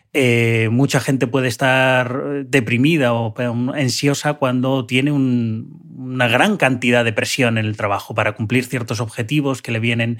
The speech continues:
impuestos, por ejemplo, ¿no? La idea de, de estar presionados en el trabajo es una idea que reconocemos todos, ¿no? O reconocemos muchos, esa idea de sentir pres-, presión por alcanzar ciertos objetivos, por alcanzar cada vez mejores,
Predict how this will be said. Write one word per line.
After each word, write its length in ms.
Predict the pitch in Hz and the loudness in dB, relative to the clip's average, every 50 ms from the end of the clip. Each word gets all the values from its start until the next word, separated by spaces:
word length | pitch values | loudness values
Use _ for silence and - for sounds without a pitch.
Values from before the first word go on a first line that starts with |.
| - _ _ _ _ - | -10 _ _ _ _ 0
impuestos, 560 | 147 123 113 120 131 127 120 - 113 - - | 0 0 4 4 2 2 2 -2 -8 -10 -6
por 160 | - 123 120 | -4 -4 -4
ejemplo, 360 | 107 - - 104 - - 95 | -4 -4 -6 -8 -8 -8 -8
¿no? 140 | 95 113 143 | -6 -4 -4
La 140 | 151 123 110 | -4 -2 -2
idea 320 | 110 107 110 107 107 104 | -2 0 0 0 -2 -2
de, 240 | 104 110 107 107 110 | -2 -4 -4 -4 -4
de 140 | 120 117 120 | -4 -4 -6
estar 260 | 110 - - 135 117 | -4 -2 -2 -2 0
presionados 640 | 113 135 135 120 - - 120 117 123 123 120 117 113 | 2 0 0 0 0 0 2 2 2 2 2 0 -2
en 80 | 120 | -2
el 100 | 120 120 | -2 -2
trabajo 420 | 117 127 120 127 123 - 165 156 - - _ _ _ | 0 0 0 0 0 -2 -4 -6 -6 -10 _ _ _
es 140 | _ - - | _ -4 0
una 160 | 151 139 131 | 2 4 4
idea 240 | 127 123 123 131 127 | 4 4 2 2 2
que 300 | - 131 131 139 - - - | 0 0 0 0 0 -2 -2
reconocemos 720 | - 131 127 113 123 113 110 107 - 147 127 123 120 - | 0 0 0 2 0 0 0 0 0 0 0 0 0 0
todos, 400 | - 147 143 135 120 104 101 - | 2 2 2 2 2 -2 -4 -4
¿no? 220 | 131 123 147 156 135 | -4 -2 -2 0 0
O 80 | 120 | 0
reconocemos 580 | 113 117 110 - 113 107 104 131 120 127 113 107 | -2 -2 -2 -2 -4 -2 -2 -2 -2 0 0 0
muchos, 480 | 127 127 139 135 - - 127 127 - | 0 -2 -2 -2 -2 -4 -6 -4 -6
esa 160 | 139 117 - 127 | -6 -4 -2 -2
idea 160 | 120 123 127 | 0 0 0
de 80 | 127 | 0
sentir 400 | 120 - 120 117 110 131 127 117 | 0 -2 -4 -2 -2 -2 -2 -2
pres-, 340 | 113 120 - 110 110 - - | -4 -6 -6 -6 -10 -14 -10
presión 500 | - - 110 101 - - 143 139 135 120 | -6 -6 -6 -4 -2 0 0 0 0 0
por 120 | 127 123 113 | 0 2 0
alcanzar 400 | 110 104 - 107 104 127 120 113 | 2 0 0 -2 0 0 0 0
ciertos 400 | - - 131 110 110 127 104 120 | 0 -2 -4 -2 -2 -4 -4 -4
objetivos, 580 | 113 113 - 117 107 - 151 147 139 135 123 | -6 -6 -8 -6 -2 0 0 2 0 0 -2
por 160 | - - 120 | -2 -2 0
alcanzar 460 | 113 110 107 - 113 107 - 131 127 120 | 0 0 0 -2 -6 -4 -4 -4 -4 0
cada 200 | - 131 120 117 | 0 2 2 2
vez 140 | 127 127 | 0 0
mejores, 520 | 120 120 107 - - 131 120 123 110 - | 0 -2 -2 -2 -2 -2 -2 -2 -4 -6